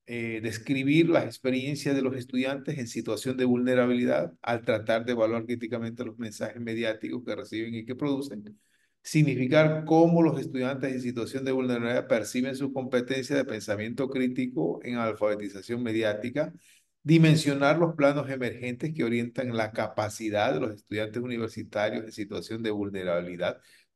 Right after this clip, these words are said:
para el análisis, la evaluación y la producción de ese contenido,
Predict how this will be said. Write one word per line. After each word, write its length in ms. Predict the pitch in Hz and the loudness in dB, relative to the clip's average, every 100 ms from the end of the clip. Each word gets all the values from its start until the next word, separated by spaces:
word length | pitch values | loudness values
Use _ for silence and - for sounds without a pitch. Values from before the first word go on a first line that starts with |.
| - | 0
para 220 | 117 104 | 4 4
el 260 | 104 107 104 | 4 0 0
análisis, 880 | 107 117 117 120 160 160 170 123 | 0 2 2 2 0 -2 -6 -8
la 220 | 107 117 120 | -4 0 4
evaluación 800 | 127 123 117 110 - 139 196 165 | 4 4 2 0 -2 -2 0 -2
y 20 | |
la 160 | 104 | -4
producción 460 | - 101 - 131 135 - _ _ _ | -4 -10 -8 -8 -8 -16 _ _ _
de 100 | - | -10
ese 140 | 113 135 | -6 -4
contenido, 760 | 117 104 104 117 117 113 - | -4 -4 -2 0 0 0 -4